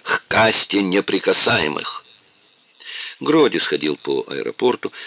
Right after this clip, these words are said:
профессионально отмечая, как четко налажено взаимодействие разных служб. И хотя он замечал некоторые недостатки, тем не менее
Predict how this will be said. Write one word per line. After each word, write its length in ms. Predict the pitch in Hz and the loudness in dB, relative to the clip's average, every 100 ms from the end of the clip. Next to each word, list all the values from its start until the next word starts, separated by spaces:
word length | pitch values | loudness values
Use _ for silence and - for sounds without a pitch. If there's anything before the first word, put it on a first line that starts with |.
| - | -6
профессионально 720 | - 87 82 85 78 95 95 80 | 2 2 2 0 0 0 0 -2
отмечая, 480 | 76 76 - 69 65 | -4 -2 2 2 2
как 220 | - - | -4 -4
четко 380 | - - - 156 | 0 0 -2 -4
налажено 680 | 156 147 110 - 64 65 64 - - | -2 0 -2 -4 -6 -6 -8 -12 -10
взаимодействие 800 | 67 82 76 69 90 - - 123 | -2 0 0 2 2 0 2 4
разных 400 | 82 73 65 - | 6 4 0 -6
служб. 360 | - - - - - _ _ _ _ _ _ | -8 -10 -14 -20 -20 _ _ _ _ _ _
И 80 | - | 0
хотя 220 | 98 98 | 2 4
он 120 | 107 101 | 4 4
замечал 560 | 120 135 - 135 76 | 2 2 2 2 0
некоторые 440 | 69 67 - 65 60 | 0 -2 -4 -4 -2
недостатки, 720 | 60 62 - - 127 - - - - - | 0 -2 0 -2 -2 -6 -14 -14 -14 -4
тем 180 | - 113 | 2 4
не 80 | 120 | 6
менее 400 | 117 120 117 110 | 4 4 4 2